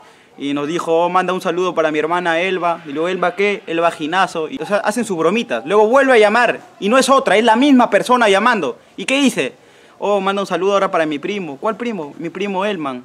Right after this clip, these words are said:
"¿Elman qué?". "El mandingón". ¿Tú crees que es gracioso? Tú te cagas de risa. Ahí está tu chiste, pe.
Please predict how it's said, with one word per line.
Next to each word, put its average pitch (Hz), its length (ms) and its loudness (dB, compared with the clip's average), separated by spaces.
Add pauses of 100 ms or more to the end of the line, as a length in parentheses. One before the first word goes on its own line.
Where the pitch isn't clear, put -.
(120)
"¿Elman 190 280 -8
qué?". 196 320 -2
"El 151 140 -8
mandingón". 156 640 -4 (340)
¿Tú 175 100 -16
crees 220 200 0
que 220 80 -2
es 220 60 2
gracioso? 180 520 -2 (240)
Tú - 100 -8
te 226 120 0
cagas 233 200 4
de 185 80 -4
risa. 190 380 -6 (160)
Ahí 190 60 -6
está 214 120 2
tu 247 80 -2
chiste, 240 280 0
pe. 170 240 -6